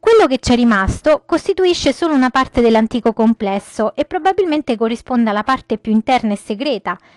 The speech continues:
detta Tullianum. Da questo nome deriver-, deriverebbe l'attribuzione a Servio Tullio o a Tullo Stilio, ma secondo Livio il fondatore era Anco Marcio. Molti ambienti della prigione si trovano lungo le pendici del Campidoglio, si trovavano lungo le pendici, delle pendici del Campidoglio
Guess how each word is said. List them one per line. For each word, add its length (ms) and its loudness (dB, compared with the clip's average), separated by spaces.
detta 400 -2
Tullianum. 1000 -2
Da 180 -2
questo 300 -2
nome 240 0
deriver-, 420 0
deriverebbe 640 -2
l'attribuzione 720 -4
a 40 -4
Servio 440 -2
Tullio 600 -2
o 100 -2
a 140 0
Tullo 320 -4
Stilio, 640 -6
ma 120 -4
secondo 460 0
Livio 260 0
il 80 0
fondatore 560 0
era 180 0
Anco 280 -2
Marcio. 540 -6
Molti 300 -2
ambienti 400 -2
della 260 0
prigione 600 -2
si 140 -4
trovano 520 0
lungo 320 -2
le 100 2
pendici 400 -4
del 160 -4
Campidoglio, 840 -6
si 160 -10
trovavano 500 -2
lungo 200 -6
le 80 -6
pendici, 380 -8
delle 260 -4
pendici 340 -6
del 160 -8
Campidoglio 680 -8